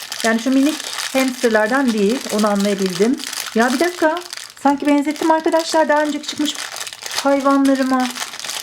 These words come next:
Aa, çok üzgünüm şu an. Acaba ön yargılı olmasam mı? Hani nerede üçüncü paketim benim? Bir, iki, ay, yere mi düşürdüm?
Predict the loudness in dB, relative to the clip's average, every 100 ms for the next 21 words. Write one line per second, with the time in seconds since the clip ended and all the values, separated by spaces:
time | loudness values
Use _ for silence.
0 | -4 0 4 4 2 0 0 0 2 0
1 | 2 2 2 0 -2 -10 -10 -10 -8 -8
2 | -6 -6 -6 -8 -12 -6 0 2 2 2
3 | 2 2 2 2 2 2 0 2 2 2
4 | 0 -10 -14 -10 0 2 4 2 0 -4
5 | 0 0 2 2 4 2 -2 -12 -18 -20
6 | -20 -8 0 0 2 2 4 4 4 2
7 | -4 -4 0 0 -2